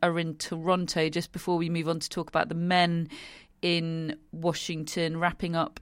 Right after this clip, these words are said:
uh, W T A, W T A events from the week just gone, uh, we had the event in Prague, which finished mere <laughs> mere hours ago because of how much it rained in Prague. Apparently they've been having the same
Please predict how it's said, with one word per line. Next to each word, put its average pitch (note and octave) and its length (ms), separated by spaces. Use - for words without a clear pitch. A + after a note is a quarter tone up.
uh, D#3 240
W E3+ 240
T D#3+ 200
A, D#3+ 320
W E3 360
T - 100
A E3 120
events D#3 260
from D#3+ 160
the D#3+ 60
week D#3+ 240
just - 240
gone, F3+ 560
uh, E3+ 80
we E3+ 100
had F3+ 160
the F3 100
event F3 360
in E3 520
Prague, A#3+ 680
which - 280
finished - 680
mere G3+ 580
<laughs> - 580
mere G#3+ 320
hours G#3 420
ago A#3 460
because B3 240
of A3 100
how G3+ 120
much F#3+ 200
it - 120
rained G3 420
in G#3 140
Prague. A#3+ 360
Apparently F3+ 360
they've D#3+ 160
been D#3+ 100
having D3+ 440
the C#3+ 100
same D3 480